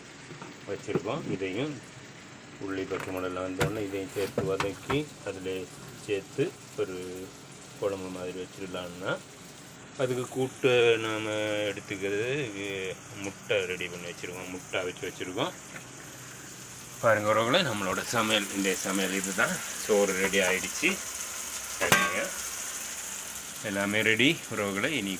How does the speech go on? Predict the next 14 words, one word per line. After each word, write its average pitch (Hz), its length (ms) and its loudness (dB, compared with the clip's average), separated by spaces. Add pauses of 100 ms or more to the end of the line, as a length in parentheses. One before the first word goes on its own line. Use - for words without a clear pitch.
கொஞ்சமா 90 360 -2 (180)
இந்த 87 140 -2 (840)
வெங்காயம், 95 420 0
பச்சை 90 200 -6
மிளகா 92 220 0
வெந்த 98 240 4
உடனே 101 240 2 (840)
நாம 95 300 2 (480)
இந்த 87 140 -2 (880)
இதுல 87 220 -2 (560)
பருப்பு 90 300 2
குழம்புல 90 340 0 (1000)
இதை 98 100 4 (120)
ஆட் 98 140 6